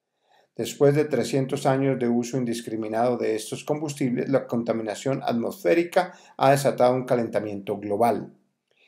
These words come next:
Es la historia de la degradación de los suelos debido a la agricultura industrial. La historia de la degradación de los acuíferos subterráneos debido a los sistemas de irrigación que se usan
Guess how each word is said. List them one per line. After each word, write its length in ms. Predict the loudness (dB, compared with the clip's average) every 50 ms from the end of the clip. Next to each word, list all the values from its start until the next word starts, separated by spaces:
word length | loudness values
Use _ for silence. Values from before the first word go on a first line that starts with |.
| _ _ -4
Es 100 | 0 2
la 100 | 2 2
historia 380 | 2 4 4 4 6 8 8 8
de 60 | 8
la 140 | 10 8 8
degradación 600 | 6 6 6 6 6 6 6 4 2 0 0 2
de 100 | 2 0
los 140 | 0 0
suelos 320 | 2 2 2 4 4 2 2
debido 340 | 2 0 2 2 4 4 4
a 40 |
la 80 | 4 4
agricultura 560 | 2 0 -4 -8 -10 -12 -10 -8 -6 -6 -4
industrial. 680 | -6 -6 -8 -8 -2 4 6 6 6 6 4 -4 -12 _ _ _ _ _ _ _ _ _ _ _ -2
La 100 | 0 0
historia 420 | 0 4 4 4 6 6 6 4
de 160 | 6 4 6
la 100 | 6 6
degradación 640 | 6 4 2 2 2 4 4 2 2 2 0 0 2
de 80 | 2 2
los 180 | 2 2 0
acuíferos 560 | -2 -2 0 0 0 0 2 2 2 0 0
subterráneos 640 | 0 -4 0 4 4 4 6 4 2 2 0 0 2
debido 440 | 2 2 2 2 2 4 6 6 6
a 40 |
los 180 | 6 4 0 -4
sistemas 440 | -8 -10 -8 -4 -2 0 0 2 2
de 80 | 2
irrigación 560 | 2 2 2 2 2 2 0 0 -2 -2 -2 -2
que 100 | -4 -6
se 160 | -4 -2 -2
usan 380 | -2 -2 -4 -4 -4 -4 -6